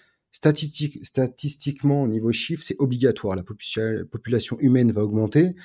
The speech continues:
Bon, si, c'est, sauf s'il y a une grosse guerre mondiale ou quelque chose comme ça, hein, je te parle sur un plan, euh, logique et,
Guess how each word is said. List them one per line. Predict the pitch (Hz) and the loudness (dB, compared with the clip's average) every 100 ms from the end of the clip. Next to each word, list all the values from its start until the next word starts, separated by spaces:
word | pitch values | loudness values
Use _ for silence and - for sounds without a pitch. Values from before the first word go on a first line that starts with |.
| - - | -20 -6
Bon, | 110 | -4
si, | 98 151 | 2 2
c'est, | 151 123 | 2 -2
sauf | 117 139 | -2 -2
s'il | - 127 | 0 2
y | |
a | |
une | 113 | 4
grosse | 123 123 123 | 2 0 0
guerre | 123 | 0
mondiale | 123 120 135 | 2 2 2
ou | |
quelque | 127 - | 0 -6
chose | - | -10
comme | - 117 | -8 -6
ça, | 107 | -6
hein, | 107 | -8
je | |
te | - | -10
parle | 107 104 | -10 -10
sur | 107 | -8
un | 104 | -8
plan, | 110 117 113 | -4 -4 -2
euh, | 104 | -2
logique | 107 117 117 117 139 - | 0 2 2 0 -4 -8
et, | - | -20